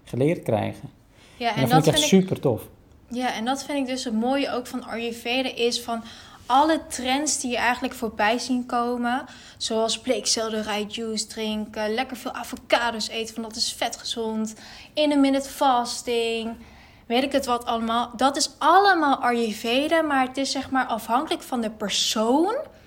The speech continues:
Speaker 2: bij wie het dan werkt of niet werkt. Want ze, want ze zeggen allemaal: "Het werkt", maar ze voegen er niet aan toe, maar voor deze persoon werkt het misschien minder goed. Of als jij dit langdurig doet, is het niet echt heel erg verstandig.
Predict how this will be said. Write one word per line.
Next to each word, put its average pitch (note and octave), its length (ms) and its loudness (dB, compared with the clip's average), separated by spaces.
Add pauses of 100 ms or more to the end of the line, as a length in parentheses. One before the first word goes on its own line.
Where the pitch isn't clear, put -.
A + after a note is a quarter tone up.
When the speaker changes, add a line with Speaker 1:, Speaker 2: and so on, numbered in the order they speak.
(380)
Speaker 2:
bij B3+ 240 8
wie C4 200 8
het B3 140 4
dan F#3 240 -4
werkt C#4+ 480 2
of B3 180 -4
niet A3+ 240 0
werkt. E3+ 260 -8
Want G#3+ 140 -2
ze, A3 240 -4 (140)
want A3+ 160 -2
ze A#3+ 220 2 (320)
zeggen C4+ 300 4
allemaal: D#4 320 6
"Het B3 160 4
werkt", D#4 500 4 (280)
maar A#3+ 120 0
ze B3+ 440 2
voegen D#4 280 2
er B3 100 2
niet D4 200 4
aan D4 140 2
toe, D4+ 240 0
maar C4 360 6
voor B3+ 220 0
deze C#4 240 2
persoon B3+ 320 0
werkt A#3+ 180 2
het A#3+ 80 -2
misschien A3+ 300 -2
minder A#3 240 2
goed. A#3 260 -4
Of A#3 120 -6
als A#3 140 -4
jij A#3 140 -2
dit A#3 160 0
langdurig A3+ 460 -2
doet, C4 320 0
is A#3+ 160 2
het A#3 80 0
niet A#3 200 0
echt A3 220 -6
heel G#3+ 240 0
erg A3 80 -2
verstandig. G#3 640 -4